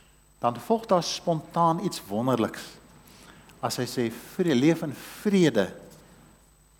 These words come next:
Leef in vrede hier op aarde." Opdrag aan ons ook. "Eer aan God in die hoogste hemel en vrede op aarde vir die mense in wie hy 'n welbehaag." Mense wat sê hulle is kinders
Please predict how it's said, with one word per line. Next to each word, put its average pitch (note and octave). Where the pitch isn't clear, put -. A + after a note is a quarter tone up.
Leef C3
in B2+
vrede B2
hier A2+
op -
aarde." G#2
Opdrag A#3+
aan F3
ons -
ook. -
"Eer E3
aan G#3+
God A3
in G#3
die F#3
hoogste F#3+
hemel F#3
en F3+
vrede G3+
op F#3+
aarde E3+
vir -
die D#3
mense C#3+
in A2+
wie C3
hy A2+
'n G#2+
welbehaag." A2
Mense F3+
wat F#3
sê -
hulle E3+
is D3+
kinders E3